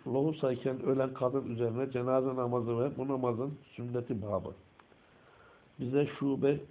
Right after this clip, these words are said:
Hüseyin el-Muallim İbni Bureyde'den, o da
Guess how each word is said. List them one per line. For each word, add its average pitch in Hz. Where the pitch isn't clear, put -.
Hüseyin 135
el-Muallim 131
İbni 135
Bureyde'den, 127
o 165
da 127